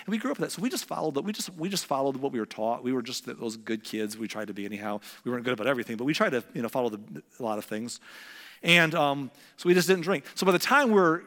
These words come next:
kinda coming out of that background, we're in our upper thirties. And Michelle and I looked at each other one day, and we have lots of friends in, in this church, and many of you, d-, you know, uh, pro-, uh, you know, you, you drink casually.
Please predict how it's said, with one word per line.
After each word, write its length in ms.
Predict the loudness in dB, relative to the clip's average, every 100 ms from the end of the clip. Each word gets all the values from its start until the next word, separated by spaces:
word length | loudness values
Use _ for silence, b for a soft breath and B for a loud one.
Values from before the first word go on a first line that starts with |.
| -2
kinda 200 | 0 2
coming 220 | 0 -2 0
out 140 | 0
of 80 | 2
that 200 | -2 0
background, 600 | -2 -2 -4 -4 -6 -10 _ _ _ _ b b
we're 140 | 4 6
in 60 |
our 160 | 6 2
upper 200 | 0 -2
thirties. 560 | -4 -4 -4 -6 -10 -18 _ _ _ _ _ _ _ _ b b b b
And 120 | 2
Michelle 260 | 4 6 4
and 80 | 4
I 160 | 4
looked 220 | 4 6
at 60 | 6
each 100 | 6
other 100 | 2
one 160 | 2 2
day, 200 | 2 2
and 120 | 4
we 100 | 4
have 120 | 4
lots 260 | 0 -2 -4
of 80 |
friends 380 | -4 0 0 -2
in, 160 | -4 -4
in 100 | -4
this 180 | -2 -2
church, 360 | -2 -2 -2
and 420 | -4 -6 -8 -8
many 200 | -4 -2
of 100 | 0
you, 120 | 0 -2
d-, 240 | -4 -6
you 60 | -6
know, 220 | -6 -8 B B B -12 -4
uh, 160 | -2
pro-, 160 | -2 -4
uh, 300 | -4 -4 -4 -8 -10
you 120 | -6
know, 240 | -4 -6 B B B B B _ _ _ _ _ _ -12
you, 140 | -10
you 200 | -10 -12 -14 -14 -6
drink 240 | -4 -2
casually. 480 | 0 0 0 -2